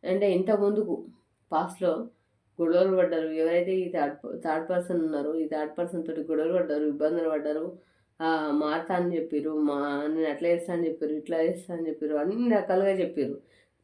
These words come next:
చెప్పిన తర్వాత డెత్ కార్డు వచ్చింది, రీబర్న్. రీబర్న్ అయిన తర్వాత మళ్ళీ మీతో గొడవలు పడి, ఇబ్బందులు పడి, అన్నీ చేసి, అన్ని కథలు పడి, అన్నీ, అన్నీ పడి, మళ్ళీ డెత్ కార్డు తర్వాత రీబర్న్. రీబర్న్ అంటే కొత్తగా మళ్ళీ అంటే లైఫ్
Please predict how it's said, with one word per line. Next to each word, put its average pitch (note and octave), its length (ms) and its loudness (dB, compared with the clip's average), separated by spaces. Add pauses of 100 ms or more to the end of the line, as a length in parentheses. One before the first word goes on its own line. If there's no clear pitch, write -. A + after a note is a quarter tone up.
(100)
చెప్పిన G3 280 0
తర్వాత F3 340 2
డెత్ E3+ 440 0
కార్డు E3+ 260 2
వచ్చింది, E3+ 360 0
రీబర్న్. D#3 540 0
రీబర్న్ E3+ 340 2
అయిన F3+ 220 2
తర్వాత F3 540 2 (400)
మళ్ళీ G3+ 360 8
మీతో F#3+ 260 6
గొడవలు F3 400 6
పడి, E3 180 4
ఇబ్బందులు F3 540 0
పడి, D#3+ 280 0
అన్నీ E3 380 2
చేసి, E3 280 -2
అన్ని D#3+ 200 0
కథలు E3 340 -4
పడి, D#3+ 260 0
అన్నీ, D#3+ 380 -2
అన్నీ F#3 320 4
పడి, G3+ 440 2 (400)
మళ్ళీ F#3 280 6
డెత్ E3 300 0
కార్డు F3+ 180 0
తర్వాత F3 360 2
రీబర్న్. E3+ 520 0 (140)
రీబర్న్ F#3+ 400 2
అంటే G3+ 200 0
కొత్తగా F3 500 -2
మళ్ళీ E3+ 360 2
అంటే D#3+ 640 -2
లైఫ్ E3+ 360 2